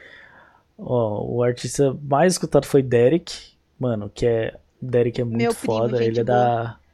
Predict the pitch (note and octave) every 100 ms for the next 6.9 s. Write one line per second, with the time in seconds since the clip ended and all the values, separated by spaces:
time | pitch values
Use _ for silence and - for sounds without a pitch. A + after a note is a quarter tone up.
0 | _ _ _ _ _ _ - - C#3 -
1 | - - - - C3+ C3+ C#3+ C#3 C#3 C3+
2 | B2+ B2 C#3 C#3 C#3 D#3+ D#3+ D3+ A#2 A#2
3 | C#3+ D3 D3+ A2+ A2+ A2+ A2+ A2+ A#2+ B2
4 | A2 A#2 A2 G#2 A2 G#2+ A2 A2 G#2+ G#2+
5 | - A2+ - A2+ G#2+ G#2+ A#2+ B2 A#2+ -
6 | A#2 A2 G#2+ - - - C3 - -